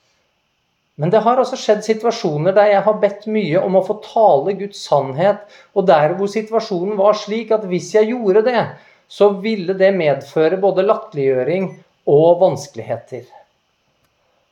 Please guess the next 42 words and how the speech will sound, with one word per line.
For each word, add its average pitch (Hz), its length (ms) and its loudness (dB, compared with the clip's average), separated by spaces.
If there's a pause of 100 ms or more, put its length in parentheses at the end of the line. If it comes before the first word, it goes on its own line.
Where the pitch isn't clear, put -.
(380)
Og 185 100 2
da 220 160 6
har 233 140 4
det 226 80 -2
vært 208 180 -4
ekstremt 247 800 -6
trosstyrkende 160 760 -8
å 156 60 -14
få 220 140 0
lov 165 200 -4
til - 100 -2
å - 160 -8
oppleve 147 640 -4
at 180 320 -10
du 175 100 -8
blir 185 380 -8
lagt - 480 -12 (140)
ord 190 320 -6
i 202 80 -6
din 196 200 -4
munn. 190 300 -6 (1200)
Og 202 220 4
det 208 80 6
har 208 100 2
også 220 240 -2
opplevdes 175 640 0 (240)
sterkt - 500 -6
for 214 160 -4
de 190 80 0
som 214 160 -2
kjenner 156 360 0
meg 185 180 2
godt, 214 260 0
og 196 80 2
som 208 160 0
har 226 220 0
hørt 160 420 0
på, 240 140 2 (500)
at 185 300 0
det 170 180 4
som 214 180 -4
kommer 214 280 2